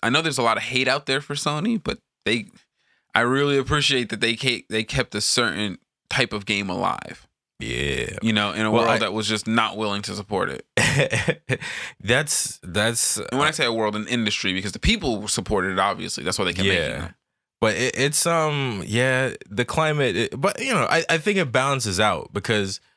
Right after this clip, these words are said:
Speaker 2: uh, when the, when the studio is hyper-focused in a direction, it gives the, um, it gives the independent studios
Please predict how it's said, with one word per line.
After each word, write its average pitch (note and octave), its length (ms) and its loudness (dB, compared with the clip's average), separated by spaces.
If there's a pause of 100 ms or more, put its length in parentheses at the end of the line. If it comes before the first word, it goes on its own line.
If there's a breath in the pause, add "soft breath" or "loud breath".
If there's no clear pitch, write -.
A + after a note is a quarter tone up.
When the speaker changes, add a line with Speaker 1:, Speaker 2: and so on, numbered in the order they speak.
(920)
Speaker 2:
uh, G2 180 0
when B2+ 300 2
the, C#3+ 220 0
when C#3 160 2
the D#3+ 80 0
studio D#3+ 480 2
is B2 160 0
hyper-focused B2+ 760 0
in A#2+ 100 0
a G#2 40 0
direction, G#2+ 720 0
it F#2+ 300 -4
gives A#2 640 2
the, G2+ 380 0
um, F2 520 0
it G#2+ 60 -2
gives B2+ 220 0
the - 120 -2
independent G#2+ 680 0
studios F#2 600 0